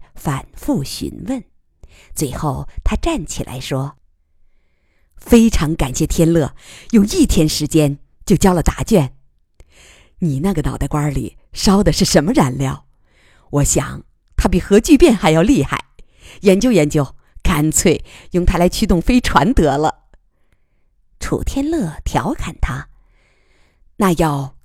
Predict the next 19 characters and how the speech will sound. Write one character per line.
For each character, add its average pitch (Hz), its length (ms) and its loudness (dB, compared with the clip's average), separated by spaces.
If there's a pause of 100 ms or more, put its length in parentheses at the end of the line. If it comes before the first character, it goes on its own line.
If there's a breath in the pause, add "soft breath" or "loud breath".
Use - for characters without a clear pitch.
感 156 180 -2
谢 226 140 0
你 175 120 -4
的 170 80 -2
上 190 240 0
帝 143 140 -6
之 156 160 -8
鞭 220 340 0
呀！ - 420 -8 (640)
以 143 140 -6
后 143 400 -4 (240)
你 165 80 -2
不 - 160 -4
用 226 160 -2
抽 - 160 2
我 220 240 4
们， 147 220 -4 (520 soft breath)
干 185 160 0
脆 - 280 0